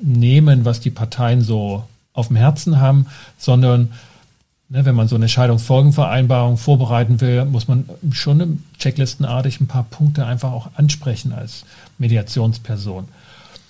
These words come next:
Wie läuft so typischerweise so eine Familienmediation ab? Also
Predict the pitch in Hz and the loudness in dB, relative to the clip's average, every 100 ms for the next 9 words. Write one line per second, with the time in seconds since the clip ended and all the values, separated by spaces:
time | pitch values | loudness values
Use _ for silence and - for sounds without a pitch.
0 | - - 147 139 170 202 - 180 156 - | -20 -6 2 2 4 0 -2 -4 -2 -2
1 | 202 190 175 143 147 151 156 147 - _ | -2 0 0 2 2 2 0 -2 -6 _
2 | _ - 160 147 147 143 156 151 143 143 | _ -6 0 2 4 6 6 6 4 4
3 | 127 - 151 139 143 135 110 - 131 131 | -2 -2 0 2 0 -4 -6 -2 0 0